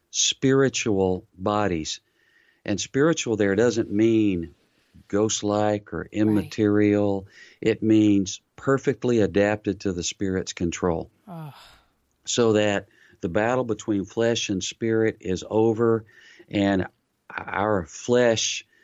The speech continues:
Speaker 1: doesn't long for anything that the Spirit doesn't want.
Speaker 2: Hmm. Wow.
Speaker 1: Yeah.
Speaker 2: That
Speaker 1: Maranatha, come,
Speaker 2: I
Speaker 1: Lord Jesus.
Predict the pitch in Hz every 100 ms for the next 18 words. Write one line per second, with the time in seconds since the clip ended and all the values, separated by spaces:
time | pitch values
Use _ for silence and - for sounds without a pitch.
0 | _ - 113 123 113 117 110 120 120 117
1 | 113 117 117 110 120 110 104 98 95 95
2 | - 117 113 101 90 - 87 90 80 85
3 | - 78 76 - - _ - 196 185 170
4 | 143 _ _ _ _ _ _ _ _ _
5 | 180 160 135 _ _ _ _ _ _ _
6 | 98 95 87 85 - _ - 190 - -
7 | - - - - - 98 101 107 110 -
8 | 110 98 82 80 _ - - 104 101 104
9 | 101 - 104 95 90 -